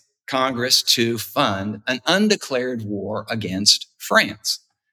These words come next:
Now, there was just as much reason for Americans to go to war against Britain because Britain's depredations on American shipping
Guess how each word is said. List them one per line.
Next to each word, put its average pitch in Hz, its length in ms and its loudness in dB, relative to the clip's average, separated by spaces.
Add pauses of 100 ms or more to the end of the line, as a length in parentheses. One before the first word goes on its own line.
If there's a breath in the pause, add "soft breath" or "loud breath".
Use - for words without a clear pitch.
Now, 147 440 2 (500 loud breath)
there 143 160 4
was 135 260 0
just - 400 -2
as 117 160 -2
much 110 240 -2
reason 104 380 -4
for 107 260 -2
Americans 107 460 2
to 107 80 -6
go 107 160 0
to 104 80 -2
war 101 200 -2
against 98 320 -4
Britain 107 560 -2
because 107 360 2
Britain's 139 420 0
depredations 107 880 -2
on 110 160 -4
American 104 460 -4
shipping - 320 0